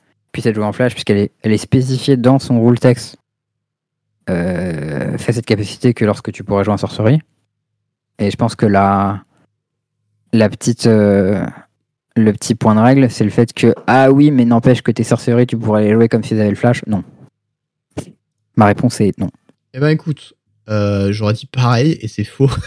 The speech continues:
Speaker 2: <laughs>
Speaker 1: Mais non.
Speaker 2: <laughs> Alors,
Speaker 1: Sérieusement ?
Speaker 2: oui, c'est possible. Un joueur peut effectu-, peut effectuer suspendre une carte à tout moment où il a la priorité, mais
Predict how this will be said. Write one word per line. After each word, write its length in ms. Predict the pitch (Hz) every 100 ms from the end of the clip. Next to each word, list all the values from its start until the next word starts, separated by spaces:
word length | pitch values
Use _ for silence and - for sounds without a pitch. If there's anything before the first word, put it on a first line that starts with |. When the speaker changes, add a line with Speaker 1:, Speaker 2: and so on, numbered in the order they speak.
| -
Speaker 2:
<laughs> 300 | - _ _ 143
Speaker 1:
Mais 200 | 147 165
non. 220 | 165 143 -
Speaker 2:
<laughs> 1300 | - 269 - - - - - - 440 508 - 262 -
Alors, 0 |
Speaker 1:
Sérieusement ? 500 | - 170 - 139 311 349 - _ _
Speaker 2:
oui, 180 | 139 247
c'est 140 | 254 185
possible. 480 | 160 147 - 107 -
Un 120 | 123
joueur 320 | 143 208 262
peut 100 | -
effectu-, 440 | 143 160 143 - _ _ _ _
peut 320 | - 139 135 - _ _ _ _ _ _ _ _ _ _ _
effectuer 540 | 160 - 160 - 208
suspendre 680 | 196 - 160 - 143 208 196 - _ _ _
une 160 | 131
carte 420 | 131 156 185 - - _
à 60 | -
tout 180 | _ 202
moment 380 | 170 147 190 -
où 80 | 123
il 80 |
a 40 | 117
la 120 | 120
priorité, 580 | - 170 151 123 - - _ _
mais 340 | 117 180 311